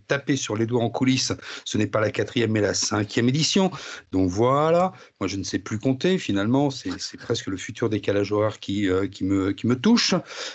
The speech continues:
Mais, euh, ce, ce, ce village, euh, ce village Web trois tokenisation dont tu es le,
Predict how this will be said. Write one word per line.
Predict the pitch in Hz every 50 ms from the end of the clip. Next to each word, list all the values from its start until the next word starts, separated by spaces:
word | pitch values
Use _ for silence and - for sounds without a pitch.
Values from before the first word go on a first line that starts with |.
| - -
Mais, | 127 135 165 180 190 190 156 -
euh, | 151 147 151 147 143
ce, | 127 - - - 156 147 139
ce, | 123 - - - - 147 143 139 135 131 127 127 123 123 127 123
ce | - - 147
village, | 135 127 143 170 185 180 165 165 156 143 135 - -
euh, | 135 123 120 120 120 117 117 117 113 113 113 110 110 110
ce | - - - 127
village | 117 131 135 151 147 131 -
Web | 135 135 135 127
trois | - - - 143 139 139
tokenisation | 135 - 135 120 - - 131 127 123 113 123 113 - - - 139 135
dont | 127 123 - 123
tu | 110 - - - 123 120
es |
le, | 110 110 107 104